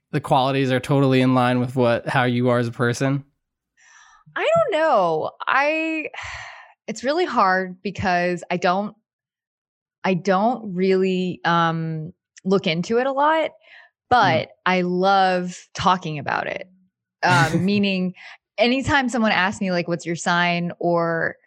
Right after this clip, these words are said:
Speaker 2: and they're like, "Oh, yeah, Geminis, da, da, da, da, da, da, da," I love it 'cause it's so fun, 'cause it's like,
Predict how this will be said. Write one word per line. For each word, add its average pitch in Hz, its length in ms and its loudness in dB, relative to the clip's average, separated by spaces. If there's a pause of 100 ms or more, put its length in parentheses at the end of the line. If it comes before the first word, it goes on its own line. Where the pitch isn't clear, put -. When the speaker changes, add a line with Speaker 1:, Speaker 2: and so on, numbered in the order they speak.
(180)
Speaker 2:
and 196 140 2
they're 196 120 4
like, 160 280 0
"Oh, 185 420 0
yeah, 208 380 2
Geminis, 202 560 -2
da, 180 100 -4
da, 190 80 -2
da, 240 80 0
da, 190 220 -4
da, 196 120 -2
da, 180 140 -2
da," 196 320 0 (140)
I 185 140 0
love 175 360 0
it - 220 -4 (100)
'cause 202 160 0
it's 190 160 -8
so 170 140 0
fun, 220 340 0
'cause 175 160 -4
it's 170 180 -4
like, 170 200 0